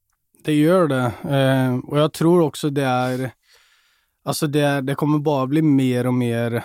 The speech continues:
alltså, relevant för framtiden då. Eh, alltså, populariteten runt LinkedIn går inte ner då. Det är fler bedrifter som söker efter personer igenom det.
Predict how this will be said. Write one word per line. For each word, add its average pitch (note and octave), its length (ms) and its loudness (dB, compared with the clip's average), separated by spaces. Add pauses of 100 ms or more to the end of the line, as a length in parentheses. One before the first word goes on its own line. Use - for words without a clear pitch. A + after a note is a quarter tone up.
alltså, C3 280 -8 (580)
relevant B2 640 0
för A2+ 220 -4
framtiden A2 680 -2
då. B2+ 300 -4
Eh, A2 460 -6
alltså, A#2 200 -8
populariteten B2 840 -2
runt A2+ 200 -2
LinkedIn A2+ 380 -6
går A#2 120 -4
inte A2 180 -6
ner B2 320 0
då. A2 140 -4
Det A2 80 -2
är G#2+ 40 -4
fler A#2+ 300 -4
bedrifter A#2 560 -6
som B2 220 -6
söker A2+ 400 -8
efter A2+ 240 -8
personer A2 520 -8
igenom A2+ 420 -8
det. B2+ 140 -4